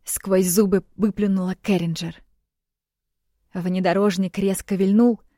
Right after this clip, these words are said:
за окном раздался скулёж. "Лучше бы, — сказала женщина, — ты поберёг своих собак!" Видимо,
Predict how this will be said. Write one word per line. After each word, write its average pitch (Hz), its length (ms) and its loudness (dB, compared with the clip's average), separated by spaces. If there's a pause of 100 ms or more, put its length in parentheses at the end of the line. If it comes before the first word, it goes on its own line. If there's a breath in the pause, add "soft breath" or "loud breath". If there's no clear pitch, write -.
(440)
за 185 240 -2
окном 208 320 0
раздался 196 520 -4
скулёж. 185 640 -4 (1200)
"Лучше 220 640 2
бы, — 196 300 4 (320)
сказала 180 500 -6
женщина, — 175 580 -6 (840)
ты 262 160 4
поберёг 269 560 8
своих 254 380 6
собак!" 208 560 4 (1500)
Видимо, 196 640 0